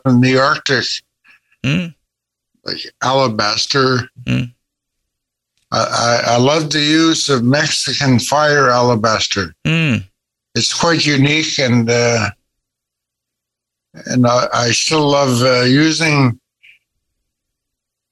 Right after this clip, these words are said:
Speaker 1: Italian crystal alabaster. Uh,
Speaker 2: Hmm.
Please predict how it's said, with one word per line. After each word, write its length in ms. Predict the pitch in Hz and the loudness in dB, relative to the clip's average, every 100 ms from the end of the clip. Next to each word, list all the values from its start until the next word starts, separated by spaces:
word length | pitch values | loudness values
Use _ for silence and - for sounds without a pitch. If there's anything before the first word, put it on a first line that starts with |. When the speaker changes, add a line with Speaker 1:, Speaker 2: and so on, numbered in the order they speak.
| _ - | _ -6
Speaker 1:
Italian 760 | 127 135 165 165 175 170 160 135 | -4 -2 -2 0 2 2 2 0
crystal 560 | - 170 156 - 143 123 | -2 -2 -2 0 2 4
alabaster. 960 | 120 117 107 113 110 - - 107 98 98 | 4 2 0 0 0 -4 -2 0 0 -2
Uh, 380 | 101 95 90 - _ - | -2 -2 -4 -8 _ -16
Speaker 2:
Hmm. 240 | - - | -14 -12